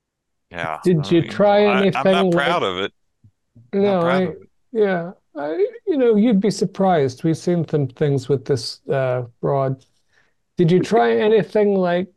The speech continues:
Speaker 2: just rush the car across so you didn't have a chance to get the, your, uh, hackles up? Or just put a
Speaker 1: Uh,
Speaker 2: brick
Speaker 1: yeah.
Speaker 2: on it?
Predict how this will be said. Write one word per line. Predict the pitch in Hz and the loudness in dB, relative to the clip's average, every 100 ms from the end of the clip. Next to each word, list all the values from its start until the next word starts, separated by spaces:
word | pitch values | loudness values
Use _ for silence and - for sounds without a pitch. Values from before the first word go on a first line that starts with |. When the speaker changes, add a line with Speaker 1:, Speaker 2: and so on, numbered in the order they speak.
| _ | _
Speaker 2:
just | - 190 185 - _ _ _ _ _ _ _ _ _ _ _ _ _ _ _ _ _ _ _ _ _ _ _ _ 190 | -2 0 0 -6 _ _ _ _ _ _ _ _ _ _ _ _ _ _ _ _ _ _ _ _ _ _ _ _ -12
rush | 226 285 160 135 156 202 - - | -10 -6 -2 0 2 2 -2 -4
the | 156 | -6
car | - 165 165 165 156 | -2 0 2 2 0
across | 123 - 131 110 107 110 | -2 -6 -6 -4 -6 -10
so | - - 143 | -14 -2 0
you | 135 135 | 2 2
didn't | 156 147 | 2 0
have | 131 135 | -2 -2
a | |
chance | 120 - 143 135 - | -4 -2 -2 -2 -4
to | 131 | -4
get | 127 127 - | -2 -4 -2
the, | 135 123 - _ _ _ _ _ _ | 0 0 -4 _ _ _ _ _ _
your, | 117 123 117 117 | -2 0 2 2
uh, | 113 | 0
hackles | 123 135 117 104 107 | 0 -2 -4 -4 -2
up? | 107 - _ _ _ _ _ _ _ _ _ _ _ _ _ _ _ _ _ - _ _ _ _ _ - | -4 -6 _ _ _ _ _ _ _ _ _ _ _ _ _ _ _ _ _ -20 _ _ _ _ _ -6
Or | 135 | -6
just | 117 | -6
put | - 175 | 0 2
a | 139 | 2
Speaker 1:
Uh, | 120 | 2
Speaker 2:
brick | 156 113 117 | 2 2 2
Speaker 1:
yeah. | 151 | 2
Speaker 2:
on | 151 | 2
it? | 151 - | 0 -2